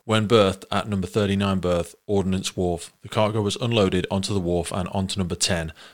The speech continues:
lighter vessel, that was moored on the R F A Bednam's port, outboard side.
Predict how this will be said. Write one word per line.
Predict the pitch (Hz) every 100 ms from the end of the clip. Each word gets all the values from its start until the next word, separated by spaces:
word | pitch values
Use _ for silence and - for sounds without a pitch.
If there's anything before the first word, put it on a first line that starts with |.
| _
lighter | 98 90 104
vessel, | 85 92 - 104 107 _
that | -
was | 95 82
moored | 92 92 92 95 -
on | 87
the | 85
R | 98 101 98
F | -
A | 87
Bednam's | 82 90 85 82 -
port, | - 87 - - _ _ _
outboard | 95 85 85 82
side. | 80 64